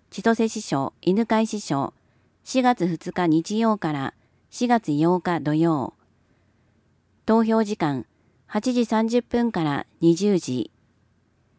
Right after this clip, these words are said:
期日前投票をご利用ください。投票日にご予定がある方は、期日前投票を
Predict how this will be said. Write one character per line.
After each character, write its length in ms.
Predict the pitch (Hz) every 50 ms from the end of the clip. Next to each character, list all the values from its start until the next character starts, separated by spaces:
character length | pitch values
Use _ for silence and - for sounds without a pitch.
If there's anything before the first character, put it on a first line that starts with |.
| _ _ _ _ _ _ _ _ _ _ _ _ _ -
期 140 | - 214 214
日 240 | 233 262 247 254 247
前 200 | - 262 254 247
投 220 | 240 - 254 254 254
票 340 | - 226 214 202 185 160 147
を 60 | 143
ご 140 | - 151 156
利 100 | 165 185
用 160 | 196 190 180
く 80 | -
だ 120 | 160 165 165
さ 180 | - 165 165 156
い。 120 | 127 - _ _ _ _ _ _ _ _ _ _ _ _ _ _ _ _ _ _ _ _ _
投 180 | - 240 254 262
票 200 | 254 269 262 262
日 100 | 247 254
に 120 | 220 202 175
ご 140 | 151 160 175
予 100 | 202 208
定 200 | - 220 220 214
が 100 | 220 220
あ 60 | 220
る 80 | 208
方 280 | - 185 180 - 180 175
は、 240 | 147 139 135 135 - _ _ _ _ _ _
期 100 | - 185
日 200 | 202 220 214 220
前 240 | 208 226 220 220 202
投 200 | - 214 214 214
票 340 | 208 196 175 165 151 139 139
を 140 | 131 -